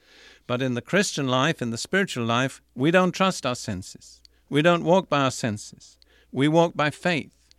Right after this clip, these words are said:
Faith relates us to an unseen, eternal realm where things don't change. The world of the senses is always changing. It's temporary, it's unstable, it's impermanent, it's unreliable. But through faith, we relate to a different world,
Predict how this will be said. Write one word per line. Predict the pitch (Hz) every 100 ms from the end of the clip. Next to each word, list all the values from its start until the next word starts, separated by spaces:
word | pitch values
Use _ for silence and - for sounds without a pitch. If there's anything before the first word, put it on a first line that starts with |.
| _ - _
Faith | _ 165 180 175 -
relates | 139 143 165 -
us | 147 -
to | 135
an | 139
unseen, | 175 180 - 151 143 147
eternal | 156 143 170 175 143
realm | 113 95 110 - -
where | 127 143
things | 170 170 139
don't | 131 175 170
change. | - 180 127 92 - - _ _ _ - - -
The | - 131
world | 170 185
of | 165
the | 156
senses | 147 165 175 - 143 120
is | 113
always | 160 170 151
changing. | - 156 135 101 90
It's | 85 -
temporary, | - 156 139 147 156 151
it's | 139 -
unstable, | 143 147 - 147 147 139 139
it's | 135 -
impermanent, | 151 147 - 147 139 139 143 -
it's | 127 -
unreliable. | 156 165 165 165 165 131 117 _ _ _ _ - - - _ 123
But | 131
through | - 165
faith, | - 180 202 190 156
we | 147
relate | 139 151 170 180
to | -
a | 139
different | 131 - 131 117
world, | 113 98 90 87